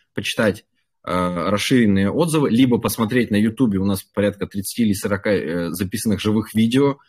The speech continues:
наших студентов. А, и наша компания, чем может быть полезна? Мы оказываем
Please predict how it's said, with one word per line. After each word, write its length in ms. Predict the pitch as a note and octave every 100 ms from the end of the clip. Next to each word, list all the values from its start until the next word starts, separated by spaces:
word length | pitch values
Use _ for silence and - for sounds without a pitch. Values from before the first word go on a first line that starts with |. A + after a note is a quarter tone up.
| _
наших 240 | C3 B2+ C3
студентов. 560 | - B2+ C3+ B2+ B2 - _ - - _ _ _
А, 340 | G#2+ A2 A2 A2
и 280 | A2+ F3 F3+
наша 300 | G2 B2+ C3+
компания, 500 | - A#2 B2+ F3 D#3+
чем 200 | A2+ C#3
может 200 | B2+ A2+
быть 160 | G#2+ G#2+
полезна? 520 | B2+ D3 F3 G2 F2
Мы 160 | - D#3
оказываем 480 | - A#2 C3+ A#2